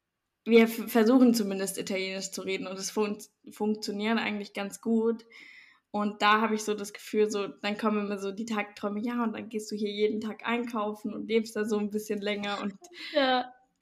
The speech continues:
Speaker 1: keine Ahnung, das ist irgendwie schon cool, aber, ähm, momentan bin ich grad fest angestellt, mache 'ne Fortbildung und deswegen ist grad so 'n bisschen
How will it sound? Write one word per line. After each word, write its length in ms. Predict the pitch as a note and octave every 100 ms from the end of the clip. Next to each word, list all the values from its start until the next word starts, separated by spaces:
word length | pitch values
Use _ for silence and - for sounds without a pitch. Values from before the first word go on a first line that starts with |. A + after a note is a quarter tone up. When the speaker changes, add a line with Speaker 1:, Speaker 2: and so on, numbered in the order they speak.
| -
Speaker 1:
keine 240 | A#3 G#3 A2+
Ahnung, 340 | A#2+ G3+ G3+
das 100 | G3+
ist 60 | -
irgendwie 280 | G3 G3
schon 320 | F#3+ G#3 G3+ G3
cool, 200 | G#3 G3 G3
aber, 540 | G3+ G3 G3 G3+ - -
ähm, 380 | G3+ G#3 G#3 - _ _ _ _ _ _ _ _ _ _ _ _ _ _ _
momentan 580 | G#3 A3 A3 G#3+ G#3+ G3
bin 120 | G3+
ich 200 | G3+ -
grad 260 | - F#3+ -
fest 280 | G#3 G#3
angestellt, 920 | - A3 A3 A3+ - G#3+ G#3 G#3 G#3 -
mache 220 | G3 G3+
'ne 100 | G3+
Fortbildung 760 | - G#3 G#3 G#3 G3+ G3+ G3+
und 260 | A3 G3 G3
deswegen 360 | G3+ - G3 -
ist 260 | - -
grad 220 | - G3
so 60 | G#3
'n 100 | G#3
bisschen 680 | G3+ G#3 G3+ G3 G3 G3